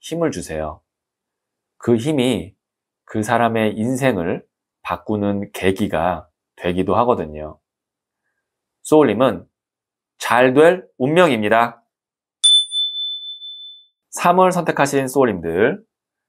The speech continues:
네, 이 첫 번째 카드와 더불어서 제가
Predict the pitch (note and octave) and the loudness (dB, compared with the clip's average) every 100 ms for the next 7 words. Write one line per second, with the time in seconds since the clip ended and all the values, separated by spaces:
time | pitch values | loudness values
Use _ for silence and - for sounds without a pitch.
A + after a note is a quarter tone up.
0 | _ _ - F2 F2 _ _ _ _ _ | _ _ -8 -8 -8 _ _ _ _ _
1 | - G#2 G2+ G#2 E3+ F3 E3+ D#3 D3+ - | -2 2 2 0 -2 0 2 2 2 0
2 | D3+ D3 C#3 A#2+ F#2+ F2+ F2 C3 A2+ F2+ | 2 6 6 4 -2 -2 0 0 0 -4
3 | _ _ _ _ - D#2+ - F#2 F2+ G2 | _ _ _ _ -20 -16 -10 -4 -2 -2
4 | F2+ | -2